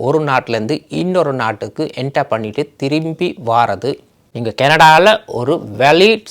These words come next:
ஸ்டேட்டஸ்ல இருப்பீங்களா இருந்தா, கனடாலேருந்து அமெரிக்கா பார்டருக்கு போய்,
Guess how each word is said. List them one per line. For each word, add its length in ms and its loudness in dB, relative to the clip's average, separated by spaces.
ஸ்டேட்டஸ்ல 560 0
இருப்பீங்களா 600 0
இருந்தா, 220 -8
கனடாலேருந்து 580 -2
அமெரிக்கா 440 4
பார்டருக்கு 440 2
போய், 160 2